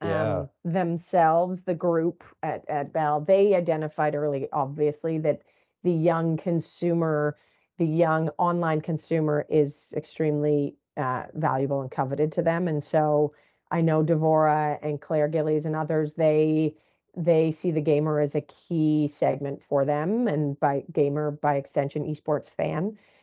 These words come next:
Speaker 1: And so they, before we started, um, Bell was already in the esports space and really strategically aligned themselves given their, their products and services. So I'll give them a lot of credit,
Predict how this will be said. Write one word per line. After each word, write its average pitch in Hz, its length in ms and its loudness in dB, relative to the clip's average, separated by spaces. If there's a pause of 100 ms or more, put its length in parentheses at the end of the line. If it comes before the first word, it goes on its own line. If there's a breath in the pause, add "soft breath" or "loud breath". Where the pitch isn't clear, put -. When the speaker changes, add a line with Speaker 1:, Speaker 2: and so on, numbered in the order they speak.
(100)
Speaker 1:
And 175 140 2
so 202 140 4
they, 196 600 6
before 190 680 0
we 180 220 -4
started, 170 680 0 (200)
um, 151 340 -4
Bell 165 260 0
was 170 140 0
already 160 240 0
in 160 100 -2
the 156 140 -2
esports 147 340 -2
space - 800 -2
and 147 400 -2 (380 soft breath)
really 208 220 6
strategically 185 800 0
aligned 160 360 2
themselves 147 480 -2
given 151 340 -2
their, 151 280 0
their 151 120 0
products 139 380 -2
and 139 100 -8
services. 151 520 -4
So 143 280 2 (280 soft breath)
I'll 175 100 2
give 170 180 2
them 160 200 0
a 139 40 0
lot 151 280 2
of 170 120 -4
credit, 180 380 0